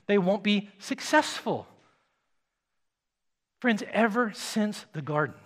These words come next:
you and I have been falling for a form of spiritual misdirection.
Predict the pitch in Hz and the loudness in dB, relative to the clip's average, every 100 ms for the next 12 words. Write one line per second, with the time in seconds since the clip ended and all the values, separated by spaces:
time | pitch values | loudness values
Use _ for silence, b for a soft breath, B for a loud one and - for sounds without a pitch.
0 | _ _ _ _ _ _ _ _ _ _ | _ _ _ _ _ _ _ _ _ _
1 | _ 160 190 208 180 180 - 143 127 123 | _ -2 -2 0 -4 -4 -2 0 0 -2
2 | 139 127 123 - - 175 156 131 131 139 | -4 -4 -12 -8 2 4 4 0 -6 -6
3 | 127 - 160 147 123 - - 175 190 - | -6 -6 -6 -4 -6 -8 -6 -2 -2 -2
4 | 185 147 165 - 127 135 - | -6 -4 -6 -6 -8 -8 -10